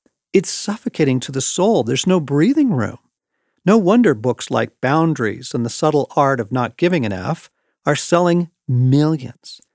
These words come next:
People are looking for some way to push this stuff back just a few feet.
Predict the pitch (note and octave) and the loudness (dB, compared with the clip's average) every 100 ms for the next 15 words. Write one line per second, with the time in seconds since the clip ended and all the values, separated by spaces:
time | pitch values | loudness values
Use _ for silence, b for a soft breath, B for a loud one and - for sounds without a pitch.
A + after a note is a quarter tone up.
0 | _ _ _ _ - C3 D#3 E3+ D#3+ D3 | _ _ _ _ -4 -4 -2 0 0 -2
1 | - A2 A2+ - - D#3+ F3+ E3+ C#3 B2+ | -4 -10 -10 -8 -2 0 2 2 2 2
2 | B2 - - A3+ A3+ - D#3 C3+ - C#3+ | -2 -6 -2 0 0 -2 -2 -2 -2 -2
3 | B2+ - - F3+ G3 - - B3+ C4 - | -2 -4 -2 0 0 -4 -2 2 2 0
4 | A#2 - B2 G#2 - - A3+ C4+ F3 | -6 -2 -2 -2 -6 0 4 4 4